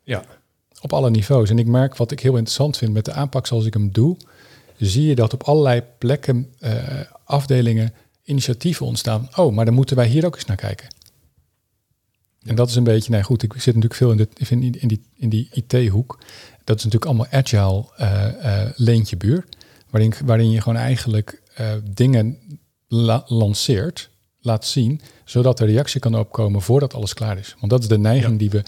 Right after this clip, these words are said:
Speaker 2: met name binnen H R hebben, om in onze afdeling alles helemaal uit te werken en als het helemaal klaar is,
Speaker 1: Precies.
Speaker 2: te lanceren en dan keihard afgeschoten te worden.
Speaker 1: Ja, ja.
Speaker 2: En dat is iets, dat is het gesprek wat ik heb met jou als H R, eh, eh, manager. Van,
Speaker 1: Ja.
Speaker 2: hey,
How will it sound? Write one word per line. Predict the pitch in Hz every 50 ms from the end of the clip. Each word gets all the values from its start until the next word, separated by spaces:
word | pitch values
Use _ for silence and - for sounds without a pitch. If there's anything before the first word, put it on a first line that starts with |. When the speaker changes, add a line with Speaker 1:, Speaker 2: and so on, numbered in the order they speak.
| - - _ _
Speaker 2:
met | - 113 98
name | 104 110 127 165 170 143 107
binnen | 110 110 95 95
H | 101 107
R | - - 123 113 92
hebben, | 90 101 113 160 - _ _ _ _ _ _ _ _ _ _ _ _ _ _ _ _ _ _
om | - 117 113 113 110 - - _ _ _ _ _ _ _
in | - 156
onze | 147 143 123 107 -
afdeling | - 135 120 113 113 113 110 110 127 - -
alles | - 156 160 156 131 101
helemaal | 98 117 147 190 185 156 139 143
uit | 147 156 151
te | - 110
werken | 104 101 113 -
en | 123
als | 113 -
het | - 107
helemaal | 131 160 165 156
klaar | - - 135 127
is, | 123 113
Speaker 1:
Precies. | 104 110 -
Speaker 2:
te | 113
lanceren | 110 101 101 - - 131 139 156 165 139 - - - -
en | - 113
dan | 113 113 113 _ -
keihard | - 165 160 147 131 120 135
afgeschoten | 123 - - - - - 104 98 - -
te | -
worden. | 95 90 85 92 - _ _ _ _ _ _ _ _ _
Speaker 1:
Ja, | - 120 98 - _ _ _ _ _ _ -
ja. | 104 95 - _ _ _ _ _
Speaker 2:
En | - - 113
dat | 107 127 160 156
is | 135 123
iets, | 127 123 113 - - - -
dat | - 135
is | 135 123
het | 113 -
gesprek | - - - - - 131 135 -
wat | - 107 107
ik | 117 -
heb | - 110 -
met | 113 104
jou | - 113 104
als | 98 92
H | 95 104
R, | 123 131 131 131 113 127 - -
eh, | - 98 92 95 131 147 151 113
eh, | 95
manager. | 90 92 90 90 90 87 - 139 170 - - _ _ _ _ _ _ _ _ _ _ _ _ _ _ _ _ _ _ _
Van, | - - 127 120
Speaker 1:
Ja. | 113
Speaker 2:
hey, | 120 120 117 117